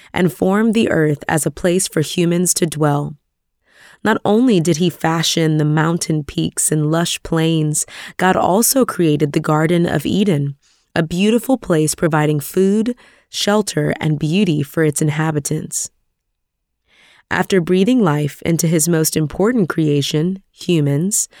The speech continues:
God placed them in this garden and gave them the responsibility to work it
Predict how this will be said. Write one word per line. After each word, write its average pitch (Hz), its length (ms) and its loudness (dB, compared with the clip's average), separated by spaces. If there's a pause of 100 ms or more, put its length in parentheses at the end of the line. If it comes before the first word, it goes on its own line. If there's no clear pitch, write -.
(260)
God 202 340 0
placed - 460 0
them 151 360 0 (280)
in 180 200 4
this 180 200 2
garden 160 560 0 (240)
and 170 240 2
gave 196 320 2
them 233 160 2
the 233 100 2
responsibility 170 1080 0 (300)
to 170 140 0
work 151 360 0
it 254 180 0